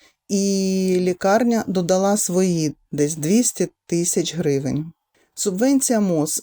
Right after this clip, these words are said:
а це цільові кошти, були виділені на облаштування безпечних умов у закладах охорони здоров'я.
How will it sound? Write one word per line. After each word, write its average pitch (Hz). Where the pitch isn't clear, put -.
а 185
це 240
цільові 202
кошти, 170
були 196
виділені 233
на 202
облаштування 202
безпечних 185
умов 202
у 185
закладах 190
охорони 180
здоров'я. 156